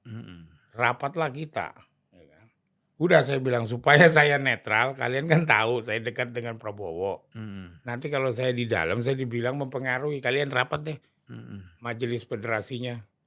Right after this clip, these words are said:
Speaker 2: lima puluh orang. Empat puluh, apa, tiga puluh tujuh orang tuh mendukung Prabowo Gibran.
Speaker 1: Mm-mm.
Speaker 2: Tiga belas nggak setuju.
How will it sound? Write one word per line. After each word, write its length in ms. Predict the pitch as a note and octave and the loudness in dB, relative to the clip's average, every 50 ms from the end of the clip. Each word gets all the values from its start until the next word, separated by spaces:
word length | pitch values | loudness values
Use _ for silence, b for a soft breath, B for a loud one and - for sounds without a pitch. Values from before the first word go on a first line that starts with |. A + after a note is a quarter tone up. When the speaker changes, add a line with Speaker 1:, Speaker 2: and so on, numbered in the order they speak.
| _ _ _ | _ _ _
Speaker 2:
lima 380 | B2+ A#2 A#2+ B2 B2+ B2 B2 | -10 -8 -6 -4 -4 -4 -4
puluh 480 | B2 B2 B2 B2 B2 A#2+ B2 A2+ G#2+ - _ | -4 -2 0 0 2 0 0 -2 -4 -6 _
orang. 420 | - G#2 A2 B2 C3 B2+ A2+ G2+ G2 - _ _ _ _ _ _ _ _ _ _ _ _ _ _ _ _ _ _ _ _ _ _ _ _ _ _ _ _ _ _ | -4 -4 -2 -2 -2 -2 -4 -6 -12 -18 _ _ _ _ _ _ _ _ _ _ _ _ _ _ _ _ _ _ _ _ _ _ _ _ _ _ _ _ _ _
Empat 520 | - D#3 D#3 D#3 E3+ - - D#3 - _ _ | -4 -4 -2 0 2 2 2 0 -2 _ _
puluh, 640 | - D#3 D3+ D#3 D#3 D3+ D3+ D3+ D3 D3 D3 D3+ | -4 -4 -2 0 0 0 0 2 0 0 -2 -2
apa, 160 | - C#3 D#3 E3+ | -4 -4 -4 -4
tiga 380 | D#3+ - - D3+ C#3+ C3+ D3 C#3+ | -4 -4 -6 -6 0 2 2 2
puluh 240 | C#3+ D#3 D#3 D3+ | 2 2 0 0
tujuh 320 | D3+ - D#3 C#3+ A#2+ C3+ D#3+ | 0 0 -2 -2 0 -2 0
orang 400 | D#3 C3 C3 B2 C3 C#3 D#3 D#3 | 0 0 0 0 0 -2 -2 -4
tuh 80 | E3+ | -4
mendukung 480 | F#3 F3+ E3+ D3 D#3 D#3 D#3 E3 D#3+ D#3 | -2 -2 0 0 0 0 0 -2 -2 0
Prabowo 320 | D#3 C#3+ C#3 C#3 C#3+ C3+ | 0 0 2 2 2 2
Gibran. 480 | C#3 D#3+ E3 D#3+ C#3+ B2 B2 B2 C3 B2 | 0 -2 0 0 0 0 -2 -4 -10 -12
Speaker 1:
Mm-mm. 480 | - A#2 A2+ A2+ G#2+ G#2+ G2+ F#2+ F#2 F#2 | -8 -4 -4 -2 -2 -4 -6 -8 -10 -10
Speaker 2:
Tiga 300 | - C#3 B2+ C3+ C3 A#2+ | -8 -2 0 2 2 2
belas 220 | B2 C3 D3+ D3+ | 2 2 0 0
nggak 180 | D3 D3 D3 B2 | -2 -4 -4 -4
setuju. 560 | C#3 C#3 C3+ D#3+ D#3 C#3+ C3 C#3 B2+ A#2+ A2 | -4 -4 -2 -2 -2 -2 -4 -6 -8 -8 -10